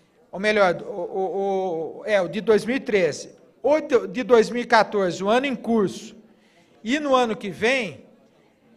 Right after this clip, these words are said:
é o próprio governo com total autonomia que elaborou. Nós temos trazido aqui um debate que é preocupante em relação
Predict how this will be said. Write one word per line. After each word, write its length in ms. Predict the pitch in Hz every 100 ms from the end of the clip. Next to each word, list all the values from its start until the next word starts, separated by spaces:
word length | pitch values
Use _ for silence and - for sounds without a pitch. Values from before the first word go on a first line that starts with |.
| _
é 200 | 185 214
o 80 | 233
próprio 460 | 233 220 262 277 311
governo 520 | 262 202 196 247 254
com 140 | 262
total 420 | - 247 226 247
autonomia 960 | 285 285 285 285 262 202 214 247 269 269 -
que 320 | - 240 262
elaborou. 960 | 220 233 247 240 240 196 165 113 - - _ _ _ _ _ _ _ _ _ _ _ _ _ _
Nós 360 | - 220 302 294
temos 260 | 302 285 294
trazido 600 | 285 233 214 202 214 180
aqui 300 | 165 233 240
um 120 | 214
debate 800 | 220 220 160 202 226 - - 113 - _ _ _
que 160 | 190 214
é 140 | 240
preocupante 1000 | 240 240 220 185 - 214 226 185 - 110 - _ _ _ - _ _ -
em 140 | 196
relação 880 | 208 233 233 208 - 214 226 254 254